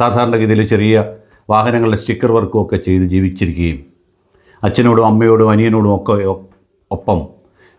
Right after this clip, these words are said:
സ്നേഹത്തോടെ ജീവിച്ചിരുന്ന ഒരു ഫാമിലിയിലെ ഒരു അംഗം. കഴിഞ്ഞ ഒരു മാസം മുമ്പ്, ഏഹ്,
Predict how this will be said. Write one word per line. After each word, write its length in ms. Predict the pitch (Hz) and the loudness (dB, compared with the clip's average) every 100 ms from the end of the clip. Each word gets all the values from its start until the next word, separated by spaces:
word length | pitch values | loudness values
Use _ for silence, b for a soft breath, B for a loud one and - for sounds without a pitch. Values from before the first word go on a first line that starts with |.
| - | -2
സ്നേഹത്തോടെ 580 | 123 135 - - 147 139 110 | 0 2 0 0 0 2 2
ജീവിച്ചിരുന്ന 460 | 123 127 127 113 110 107 | 0 0 -2 0 0 0
ഒരു 100 | 107 - | -2 0
ഫാമിലിയിലെ 520 | 107 107 104 98 95 95 - 92 | -2 0 0 0 -2 -4 -10 -8
ഒരു 140 | 95 - 90 | -8 -8 -8
അംഗം. 240 | 80 76 - _ _ _ _ b b b b - | -8 -8 -14 _ _ _ _ b b b b -4
കഴിഞ്ഞ 200 | 147 170 175 | 0 4 4
ഒരു 100 | 196 | 4
മാസം 260 | 185 175 165 | 2 0 -2
മുമ്പ്, 220 | 151 151 156 151 - 127 | -2 0 0 -2 -6 -2
ഏഹ്, 160 | 127 | 0